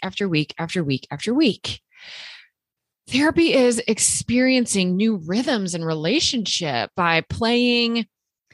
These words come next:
balloon volleyball for months. <laughs> which I've done.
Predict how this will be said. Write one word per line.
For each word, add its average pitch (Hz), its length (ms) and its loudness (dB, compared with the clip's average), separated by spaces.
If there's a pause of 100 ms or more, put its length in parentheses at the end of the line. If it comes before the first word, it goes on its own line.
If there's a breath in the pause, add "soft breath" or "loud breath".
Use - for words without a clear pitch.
(600 soft breath)
balloon 240 400 2
volleyball 170 720 -2
for 202 400 2
months. 190 480 2 (160 loud breath)
<laughs> - 40 -20 (840 loud breath)
which - 200 0
I've 233 160 2
done. - 200 -8